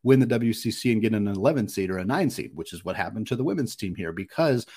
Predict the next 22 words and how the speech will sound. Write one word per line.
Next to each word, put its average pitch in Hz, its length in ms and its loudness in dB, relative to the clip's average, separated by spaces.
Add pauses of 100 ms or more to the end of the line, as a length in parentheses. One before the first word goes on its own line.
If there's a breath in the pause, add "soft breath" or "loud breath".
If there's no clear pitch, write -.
(260 loud breath)
the, 120 220 0
the 117 160 2
conference 139 440 2
isn't 117 320 0
helping 131 400 0
strengthen 113 480 0
your 95 120 -2
schedule. 123 640 2 (300 loud breath)
Your, 101 340 2
your 107 160 0
net 123 200 6
ranking 123 320 2
is 110 140 2
lower. 110 380 4
Like, 98 200 -4
all 135 180 2
that 123 200 0
stuff 123 340 0
i-, - 40 -6
is 110 380 -2
impactful 110 680 -4
because 120 580 0